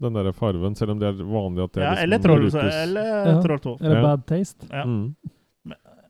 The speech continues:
Speaker 2: men, eh, ja, det var jo veldig slåsskamp om den, eh, guacamolen her.
Speaker 1: <laughs> Ja. Den,
Speaker 2: De
Speaker 1: den
Speaker 2: spiste liksom restene fra, og, eh, Taco Bell. <laughs> Det er det
Speaker 3: Ja.
Speaker 2: de hadde å leve på tusen år etter.
Speaker 3: Ja.
Speaker 1: Ja, ellers er det sånn mukk. Sånn der,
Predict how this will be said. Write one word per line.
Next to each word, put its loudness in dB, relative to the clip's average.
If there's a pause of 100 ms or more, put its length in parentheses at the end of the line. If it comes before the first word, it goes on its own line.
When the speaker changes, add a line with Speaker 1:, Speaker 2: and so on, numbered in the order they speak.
(160)
Speaker 2:
men, -2
eh, -4
ja, 0
det -2
var 2
jo 0
veldig -2
slåsskamp -8
om -4
den, -2
eh, -6
guacamolen -4 (100)
her. -2 (260)
Speaker 1:
<laughs> -8
Ja. 2 (420)
Den, -2
Speaker 2:
De -10
Speaker 1:
den 4
Speaker 2:
spiste 0
liksom -4
restene -8
fra, -4 (320)
og, -2 (460)
eh, -4
Taco -4
Bell. -6 (140)
<laughs> -2
Det 0
er 4
det 8
Speaker 3:
Ja. 8
Speaker 2:
de 4
hadde 2
å 2
leve -4
på -6
tusen -6
år -6
etter. -10 (180)
Speaker 3:
Ja. 4 (240)
Speaker 1:
Ja, 6
ellers 4
er 4
det 2
sånn -2
mukk. 0 (420)
Sånn -2
der, 2